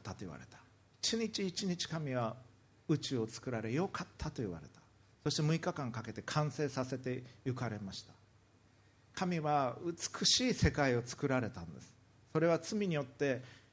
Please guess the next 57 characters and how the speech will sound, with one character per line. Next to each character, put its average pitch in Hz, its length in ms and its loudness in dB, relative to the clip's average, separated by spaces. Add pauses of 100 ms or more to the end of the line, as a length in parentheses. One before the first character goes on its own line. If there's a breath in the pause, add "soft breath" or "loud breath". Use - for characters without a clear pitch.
(160)
傷 170 280 4
つ 165 140 -6
き、 156 120 -2
壊 170 300 4
れ 160 60 4
て 143 100 0
し - 180 0
ま 127 80 2
っ 127 60 -2
て 131 140 -4
ま 131 120 -2
す 127 120 -8
が、 135 80 2
今 160 200 2
な 139 180 2
お 123 100 0
美 123 260 -4
し - 220 0
い。 - 40 -12 (640)
あ 143 80 4
の 180 160 6
美 175 240 2
し - 140 2
い - 20 2
夕 160 220 6
焼 143 200 4
け 156 60 2
を 139 60 4
神 151 320 2
は 127 60 0
見 135 140 0
せ 147 140 0
て 127 100 -4
く 127 80 0
だ 110 120 0
さ 110 120 -8
っ 104 40 -8
て、 - 140 -10
そ - 160 -2
れ 151 60 4
は 160 240 4 (260 loud breath)
私 - 380 0
た 170 100 0
ち 147 120 -2
に 131 80 0
見 147 80 4
せ 160 140 -2
て 147 80 -2
く - 120 -6
だ 107 100 -4
さ 110 120 -6
っ 113 40 -6
て - 180 -12
る - 80 -10
ん - 60 -20
で - 60 -20
す。 - 140 -20